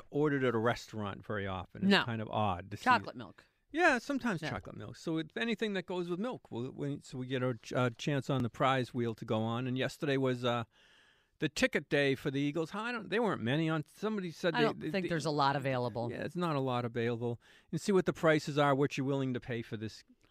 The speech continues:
Speaker 1: to pay for
Speaker 2: Well, I
Speaker 1: this
Speaker 2: heard
Speaker 1: game.
Speaker 2: one guy had called in because you're getting them at face value, but the minute that you don't get it, they immediately shift you to
Speaker 1: Yeah.
Speaker 2: the secondary market where they're, you know,
Speaker 1: Well, they,
Speaker 2: outrageous.
Speaker 1: well, and they're partners with.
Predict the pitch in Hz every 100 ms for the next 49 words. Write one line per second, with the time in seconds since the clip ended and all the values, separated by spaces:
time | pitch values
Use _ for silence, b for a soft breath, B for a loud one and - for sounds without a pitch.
0 | _ 123 - 127 110 117 208 214 262 226
1 | 226 233 190 151 143 139 156 143 - 147
2 | 143 135 135 139 143 123 _ _ _ -
3 | 165 156 202 208 175 156 - 165 - 160
4 | 156 151 117 113 143 131 143 143 156 170
5 | 175 _ - 147 156 143 151 151 175 165
6 | 170 _ _ _ _ - 160 170 165 175
7 | 175 165 139 - 143 - 151 139 202 131
8 | - 151 143 143 135 135 139 135 127 123
9 | 117 113 - - 165 151 135 135 156 113
10 | - - 151 131 113 113 120 107 - 123
11 | 107 104 - 95